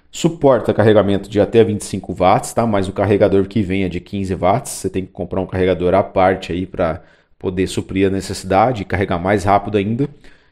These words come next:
É, a bateria, vou dizer pra você que é razoável, não é tão boa assim quanto muita gente fala não, tá? Se você carregar o smartphone de manhã e ir lá pra sete da manhã, ele vai durar aí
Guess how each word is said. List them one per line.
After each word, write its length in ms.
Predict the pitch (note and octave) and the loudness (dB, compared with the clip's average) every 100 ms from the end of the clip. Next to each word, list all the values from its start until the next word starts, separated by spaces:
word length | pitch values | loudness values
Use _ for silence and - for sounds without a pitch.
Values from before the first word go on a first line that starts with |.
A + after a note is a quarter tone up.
| _ - | _ -2
É, 220 | G#2+ G#2 | 4 4
a 120 | A2 | 6
bateria, 520 | F3+ A#3 D#4+ F3+ F#3 | 4 4 2 4 4
vou 140 | A2 B2 | 4 2
dizer 180 | C3+ | 2
pra 120 | C3 C#3 | 0 2
você 200 | B2+ B2+ | 0 0
que 100 | C#3+ | 0
é 40 | |
razoável, 640 | C3 D3 B3 A2+ F#2+ F2 | 2 0 2 4 4 2
não 160 | G2+ A#2+ | 2 4
é 60 | |
tão 180 | A#2+ C#3+ | 4 2
boa 300 | C3+ G#2+ A#2+ | 0 4 4
assim 280 | B2+ - A2 | 4 0 -6
quanto 400 | A2+ - A2+ A2 | -6 -2 -2 0
muita 240 | A2 A2 G#2 | -4 -2 -4
gente 220 | G#2 - | -4 -4
fala 260 | A2+ A2 | 2 2
não, 160 | B2+ F#2+ | 2 -2
tá? 280 | - - A2 - - _ | -4 -4 -4 -10 -20 _
Se 100 | - | -4
você 220 | C3+ - | -4 -2
carregar 380 | D3 E3 D#3+ C3+ | 0 2 6 6
o 40 | |
smartphone 540 | C3 B2+ A#2 - A#2+ G#2 | 6 4 0 -2 -4 -2
de 100 | G2 | 0
manhã 380 | B2+ B2+ G2+ F#2+ | 2 2 2 0
e 80 | |
ir 40 | G2 | 2
lá 100 | G2+ | 0
pra 180 | F#2+ F2+ | 0 -4
sete 400 | - G2 G2 F#2 | 0 -2 -2 -4
da 80 | |
manhã, 320 | F2+ D#2+ F#2+ C3+ | -4 -4 -2 -2
ele 80 | |
vai 180 | F#2+ A#2 | 2 2
durar 280 | - G2+ G2 | 2 2 4
aí 220 | F#2 A#2 | 4 0